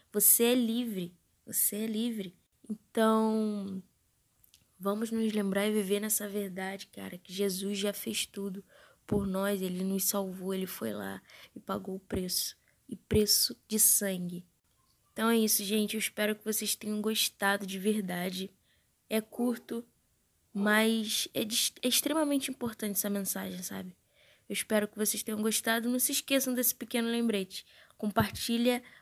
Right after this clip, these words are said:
o link aqui de, desse episódio com todo mundo que vocês acham que precisa ser lembrado dessa verdade também, com os amigos de vocês, familiares. E vamos começar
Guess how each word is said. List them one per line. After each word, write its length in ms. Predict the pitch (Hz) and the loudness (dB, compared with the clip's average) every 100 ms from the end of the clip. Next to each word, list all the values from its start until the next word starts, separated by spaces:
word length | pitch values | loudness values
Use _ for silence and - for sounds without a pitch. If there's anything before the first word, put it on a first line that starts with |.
| _ | _
o 80 | 208 | -2
link 420 | 202 208 226 233 | 2 2 2 0
aqui 400 | 208 - 202 214 - _ _ _ _ _ | -6 -8 -6 -6 -10 _ _ _ _ _
de, 400 | 185 190 185 180 | -2 2 2 2
desse 260 | 180 190 202 | 0 0 -2
episódio 480 | 196 185 196 196 | -4 0 2 0
com 120 | - 208 | -2 -2
todo 300 | 220 220 240 | 2 2 2
mundo 320 | 226 208 208 | 2 0 -2
que 120 | 208 | -4
vocês 360 | 202 208 202 190 | -4 -2 -4 -4
acham 260 | 196 202 | -4 -4
que 80 | - | -8
precisa 600 | - 214 - - 220 214 | -4 4 8 8 6 2
ser 160 | 214 220 | 0 0
lembrado 400 | 208 196 202 185 | -2 -2 -4 -6
dessa 280 | 190 - | -6 -6
verdade 480 | 190 190 180 180 175 | -4 -6 -4 -6 -8
também, 400 | - 175 175 180 - - _ | -12 -10 -8 -8 -12 -20 _
com 60 | 202 | -8
os 100 | 185 | -2
amigos 360 | 190 185 185 185 | -2 -2 -4 -6
de 100 | 185 | -4
vocês, 500 | 190 - 196 190 - | 0 0 0 -2 -2
familiares. 840 | 190 190 190 180 175 175 190 - _ - - - | -2 -2 0 0 0 -2 -6 -10 _ -20 -20 -10
E 40 | |
vamos 260 | 190 214 226 | -2 0 2
começar 840 | 233 240 233 - 220 220 226 - | 2 4 6 4 6 6 4 0